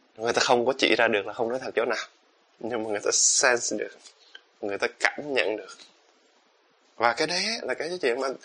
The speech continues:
mình mà không có integrity là mình không đủ tự tin để mà, mà, mà mình duy trì cái, cái, cái, cái, cái, cái, ờ, ừm, xuất hiện như vậy đâu. Mọi người đều quan sát được hành động, suy nghĩ và lời nói.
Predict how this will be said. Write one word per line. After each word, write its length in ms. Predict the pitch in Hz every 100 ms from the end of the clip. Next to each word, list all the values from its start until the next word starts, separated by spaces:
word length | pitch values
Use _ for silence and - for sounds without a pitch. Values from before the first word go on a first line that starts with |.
| - -
mình 200 | 127 127
mà 80 | 127
không 240 | 135 143 143
có 120 | 156
integrity 680 | 143 120 135 135 135 131
là 60 | 147
mình 140 | 120
không 160 | 143 135
đủ 120 | 123
tự 120 | 127 -
tin 180 | 135 123
để 120 | 101
mà, 160 | 123 107
mà, 200 | 101 101
mà 120 | 101
mình 300 | 98 95 95
duy 120 | 107 110
trì 220 | - 95
cái, 180 | 101 120
cái, 180 | 127 131
cái, 100 | 131 131 135 127 127
cái, 120 | 123 -
cái, 120 | 123
cái, 280 | 127 120 123 123
ờ, 240 | 120 120 -
ừm, 520 | 120 117 113 110 -
xuất 240 | - 139
hiện 160 | - 101
như 100 | 107
vậy 160 | 110 -
đâu. 100 | 117 113 - _ _ _ _ _ _ _ _ _ _ _
Mọi 180 | 113 110
người 120 | 113
đều 120 | 110 107
quan 180 | 131 127
sát 260 | 147 156
được 160 | 113 -
hành 200 | 110 107
động, 160 | 101 -
suy 180 | - 123
nghĩ 200 | 104 117
và 100 | 123
lời 160 | 110 107
nói. 340 | 107 113 156